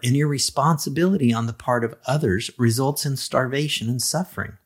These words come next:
It really isn't fair to God if I, I pick up a gun and shoot someone and then say, "Well, why does God allow suffering and evil?" Some suffering is the result of Satan's attack. While,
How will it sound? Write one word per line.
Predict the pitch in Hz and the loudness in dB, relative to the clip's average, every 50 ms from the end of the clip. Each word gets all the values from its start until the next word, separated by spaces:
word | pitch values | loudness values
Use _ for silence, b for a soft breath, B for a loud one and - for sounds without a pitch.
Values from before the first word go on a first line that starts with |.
| _ _ _ _ _ _ _ _ _ _ _ _ _ _ _ _ - - _ _ _ _ _ | _ _ _ _ _ _ _ _ _ _ _ _ _ _ _ _ -20 -20 _ _ _ _ _
It | 175 151 | 6 8
really | 151 175 196 202 175 143 131 | 10 10 8 8 8 6 4
isn't | 139 143 123 117 98 - | 4 2 0 -2 -4 0
fair | - 151 127 | 0 2 2
to | 107 | 2
God | 101 92 90 95 104 120 143 151 | 0 0 2 2 2 4 2 2
if | - 101 - | 0 -2 -2
I, | 101 98 101 b b b b b b - | -4 -6 -6 b b b b b b -8
I | 98 | -8
pick | 90 - 143 139 - | 0 2 2 4 4
up | 120 95 | 2 0
a | 95 | 0
gun | 92 95 113 127 143 135 | 0 0 2 2 4 2
and | 104 92 | 0 0
shoot | - - 156 170 147 | 0 0 -2 -2 -2
someone | - - 110 95 92 92 92 117 123 | 0 0 2 2 2 2 2 2 2
and | 117 104 | 2 2
then | 107 120 117 | 2 0 0
say, | - - 104 104 | 0 0 0 0
"Well, | 107 101 82 80 - _ | 0 0 -2 -4 -8 _
why | - 95 98 113 | 2 4 6 6
does | 123 131 131 123 | 6 4 2 0
God | 117 131 117 127 123 | 0 0 0 0 -2
allow | 120 113 110 110 110 110 113 | -4 -4 -4 -4 -4 -4 -6
suffering | 107 - - 113 107 - - 104 95 95 85 | -4 0 0 0 0 0 -2 -4 -2 -2 -4
and | 82 101 | -2 0
evil?" | 123 151 135 110 107 123 151 - _ _ _ _ _ _ _ _ _ _ _ _ _ _ _ _ _ _ _ _ _ _ _ B B B B B B | 0 0 0 -2 -8 -14 -16 -18 _ _ _ _ _ _ _ _ _ _ _ _ _ _ _ _ _ _ _ _ _ _ _ B B B B B B
Some | - - - 208 233 247 | 0 6 10 10 10 10
suffering | 240 - 143 113 - - 104 104 107 | 8 6 4 4 4 2 -2 -4 -2
is | 104 101 101 | -4 -6 -6
the | 107 101 | -6 -6
result | 107 104 98 120 113 107 - 107 | -4 -2 0 0 0 0 -2 -6
of | 101 | -8
Satan's | - - - 120 120 117 - 107 120 | -6 -2 0 0 0 -2 -4 -8 -8
attack. | 110 - - 147 156 160 147 - - | -8 -4 -2 -2 -2 -2 -4 -2 0
While, | 110 98 90 | 0 0 0